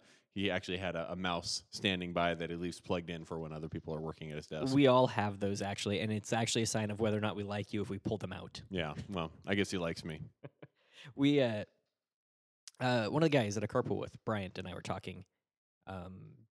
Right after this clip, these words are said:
Speaker 2: on our way into work the other day, and I was complaining about how when I'm at work, I have, you know, my nice Ergo keyboard,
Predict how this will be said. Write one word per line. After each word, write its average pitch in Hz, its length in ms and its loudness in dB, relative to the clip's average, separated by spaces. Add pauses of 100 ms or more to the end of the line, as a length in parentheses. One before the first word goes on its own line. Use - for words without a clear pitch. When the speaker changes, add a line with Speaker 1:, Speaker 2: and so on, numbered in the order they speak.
(640)
Speaker 2:
on 107 120 -4
our 107 80 -4
way 104 160 -4
into 95 140 -8
work 95 180 -8
the 95 100 -8
other 92 100 -8
day, 87 140 -6 (440)
and 113 140 -4
I 120 80 0
was 135 120 0
complaining 107 420 -2
about 101 240 0
how 101 420 2 (320)
when 113 160 8
I'm 101 280 -2 (120)
at 117 160 4
work, - 380 -6 (340)
I 117 100 -2
have, 113 220 2
you 107 80 0
know, 104 80 0
my 101 100 -4
nice 101 280 -2
Ergo 107 160 -2
keyboard, 101 400 -4